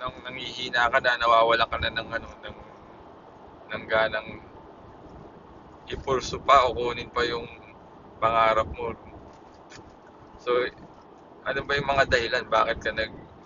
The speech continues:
nagiging ganun? Una, yung, ano, yung pagiging,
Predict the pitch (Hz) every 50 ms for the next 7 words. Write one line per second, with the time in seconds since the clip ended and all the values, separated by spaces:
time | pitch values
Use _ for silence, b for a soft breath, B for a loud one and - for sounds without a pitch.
0 | - - - 123 120 113 117 117 - - 120 120 110 113 110 - 107 - - -
1 | - - - - - - - - - - - - - - - - - - - -
2 | - - - - - - - - - - - - - - - - - - - -
3 | - - - - - - - - - - - - - 147 147 151 151 151 151 143
4 | 135 127 127 127 127 131 131 127 123 123 117 117 117 117 117 117 113 110 - -
5 | - - - - - - - - - - - - - - - - - - - -
6 | - - - - - - - - - - 120 123 127 127 120 - 120 117 117 113
7 | - -